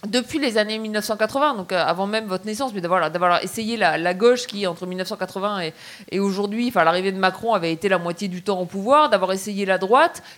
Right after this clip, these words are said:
que les deux, justement, ont débouché sur une augmentation du chômage, la désindustrialisation, l'ouverture au commerce international.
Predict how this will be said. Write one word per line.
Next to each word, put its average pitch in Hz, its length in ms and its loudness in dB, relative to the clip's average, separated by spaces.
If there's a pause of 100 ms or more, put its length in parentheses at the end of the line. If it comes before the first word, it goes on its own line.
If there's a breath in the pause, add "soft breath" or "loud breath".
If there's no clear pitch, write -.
(100)
que 226 80 -2
les 233 160 2
deux, 285 220 0
justement, 254 560 -2
ont 214 100 -4
débouché 233 600 -2
sur 233 300 -2
une 190 120 -4
augmentation 190 420 -4
du 202 80 -4
chômage, 208 320 -2
la 185 120 0
désindustrialisation, 180 840 -4
l'ouverture 175 360 -4
au 175 60 -4
commerce 175 320 -6
international. 185 600 -2